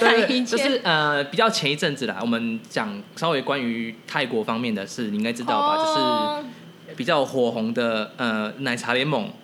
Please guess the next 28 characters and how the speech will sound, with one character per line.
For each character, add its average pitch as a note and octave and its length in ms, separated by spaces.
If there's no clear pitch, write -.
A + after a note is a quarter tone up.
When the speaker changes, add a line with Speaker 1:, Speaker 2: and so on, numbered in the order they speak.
Speaker 1:
哦， - 60
哦， G4 380
哦， F4+ 340
我 B3+ 80
知 G3 120
道。 D#4+ 360
<laughs> A#3+ 160
这 D4+ 60
件 D4 120
事 D4+ 160
情 A#3 160
我 A3 80
好 A3+ 140
歹 C4+ 180
也 F#3+ 140
是 B3+ 260
在 C#4 260
发 C#4 200
生 D4 220
的 B3 160
当 B3 260
天 C#4 360
就 D#4+ 80
不 D4 840
断 D#4 320
的， C4+ 200
<laughs> - 40
哎， D4+ 100